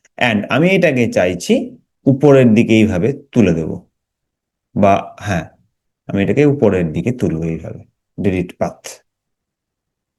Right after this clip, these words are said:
বুঝতে পেরে গেছেন? উপরের দিকে তুলবো। না,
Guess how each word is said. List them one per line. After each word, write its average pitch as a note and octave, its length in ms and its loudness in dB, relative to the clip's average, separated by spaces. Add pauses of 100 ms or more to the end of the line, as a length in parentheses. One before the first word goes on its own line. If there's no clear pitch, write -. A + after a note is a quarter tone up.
(560)
বুঝতে C3 200 6
পেরে D#3+ 140 6
গেছেন? G#3 460 0 (1700)
উপরের E3+ 300 4
দিকে F#2+ 160 0
তুলবো। E2 440 -8 (580)
না, G2 100 -2